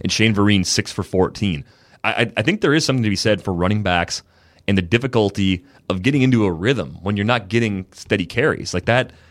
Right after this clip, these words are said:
does seem to be legitimately difficult. Like, I, I just, I don't understand what their goal is here. Um, I, I feel the same way about their backfield as I do about that Coleman Hell song that is just everywhere. Like, I,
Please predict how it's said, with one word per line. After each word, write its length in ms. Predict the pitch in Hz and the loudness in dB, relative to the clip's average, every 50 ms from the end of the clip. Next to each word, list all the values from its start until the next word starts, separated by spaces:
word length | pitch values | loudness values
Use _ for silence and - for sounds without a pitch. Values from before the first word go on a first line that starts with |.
| - - - | -20 -6 0
does 240 | - 117 127 127 - | 2 2 2 2 2
seem 160 | - 127 123 | 2 4 4
to 60 | 113 110 | 4 4
be 160 | 110 110 110 | 6 6 6
legitimately 640 | 101 98 92 90 98 107 107 104 101 71 90 92 | 4 4 2 2 2 2 2 2 0 -2 -2 -4
difficult. 540 | 87 80 98 95 - 76 - - 64 - - _ _ _ _ _ | -2 -2 -4 -4 -6 -10 -10 -10 -10 -10 -14 _ _ _ _ _
Like, 180 | - 82 85 | -2 -2 -2
I, 200 | 82 85 92 90 - | 0 -2 -2 -2 0
I 80 | 90 | -2
just, 240 | 104 104 101 - - - | 0 0 -2 -4 -2 0
I 40 | |
don't 160 | 104 113 - - | 0 0 0 0
understand 500 | 101 98 - - - 95 92 92 82 78 | -2 -2 -2 0 0 2 2 2 2 2
what 220 | 85 98 104 - | 0 0 2 4
their 120 | 98 90 | 2 2
goal 380 | 82 82 87 87 90 90 92 95 | 2 2 2 4 4 4 6 4
is 140 | 90 85 - | 2 2 0
here. 340 | - 92 90 87 87 87 - - - - - - - - - | 0 2 2 4 2 2 0 -4 -16 -20 -20 -20 -20 -10 -10
Um, 360 | - 87 85 80 78 76 71 - _ 98 104 - - - - | -6 -6 -6 -6 -6 -8 -10 -10 _ -14 -12 -12 -16 -16 -8
I, 180 | - 90 90 87 - | -6 -4 -4 -4 -2
I 140 | - 95 98 | -2 -2 -2
feel 580 | - - - 123 117 123 120 113 110 107 110 _ _ _ _ _ _ _ _ _ | -2 -4 -6 -4 -2 0 0 0 0 -2 -6 _ _ _ _ _ _ _ _ _
the 80 | - | -6
same 320 | 95 - - 120 123 127 123 | -4 -2 0 2 2 2 2
way 160 | 113 113 113 | 4 4 4
about 300 | 107 104 98 98 92 - | 4 4 2 2 2 2
their 140 | 98 98 92 | 2 0 0
backfield 520 | 82 87 90 90 95 - - 107 104 101 | 0 0 0 0 0 0 0 0 0 2
as 80 | 98 92 | 2 2
I 40 | 87 | 2
do 100 | 92 95 | 2 2
about 180 | 87 87 - | 2 0 0
that 180 | - 82 - - | 0 -4 -4 -4
Coleman 360 | - - 95 98 101 95 87 | -6 -2 0 0 2 0 0
Hell 260 | 87 - 90 95 95 | 0 0 2 2 2
song 380 | - - - 98 98 98 98 98 | 0 0 0 2 2 2 2 0
that 160 | 92 87 87 | 0 0 -2
is 100 | 85 82 | -4 -2
just 300 | - 90 80 - - - - | -2 -4 -4 -4 -8 -10 -6
everywhere. 600 | - 90 85 95 95 90 92 95 95 95 98 104 | -4 -4 -2 -2 0 0 2 2 2 2 0 -2
Like, 160 | 78 - 90 | -4 -4 -2
I, 180 | 87 85 82 | 0 0 0